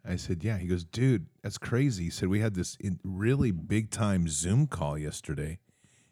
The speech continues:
and right about," which comes out correlated about the same time, patrons. He says, "God puts on our heart laughter." And he says, "All of these,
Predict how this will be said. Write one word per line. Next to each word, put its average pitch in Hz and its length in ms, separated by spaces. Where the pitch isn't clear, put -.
and 90 200
right 101 300
about," 101 340
which 92 220
comes 104 260
out 92 200
correlated 82 580
about 82 280
the 82 80
same 76 220
time, 78 220
patrons. - 460
He 101 80
says, 90 340
"God 113 260
puts - 200
on 101 80
our 90 140
heart 90 300
laughter." - 680
And 95 100
he 98 60
says, 92 340
"All 113 240
of 117 80
these, 107 220